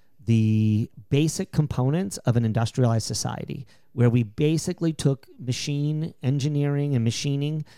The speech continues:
and using humans as machines to, uh, get the kind of results that we're looking for.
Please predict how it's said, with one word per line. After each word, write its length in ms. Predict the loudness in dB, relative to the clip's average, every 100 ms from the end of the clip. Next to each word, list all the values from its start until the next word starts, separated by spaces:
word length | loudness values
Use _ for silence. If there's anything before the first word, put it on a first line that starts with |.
| -20 -20 -4
and 360 | 2 4 2 0
using 420 | 0 2 2 2
humans 460 | -2 0 0 0 -2 -4
as 260 | -4 -2
machines 580 | -2 -2 -2 -2 -2 -4
to, 120 | -6 -6
uh, 40 | -6 -4
get 260 | -4 -4 -8 -16
the 80 | -10
kind 320 | -4 -2 0
of 80 | 0
results 400 | 2 2 0 -4
that 140 | 0
we're 80 | 0
looking 280 | 0 -2 -4
for. 360 | 0 0 0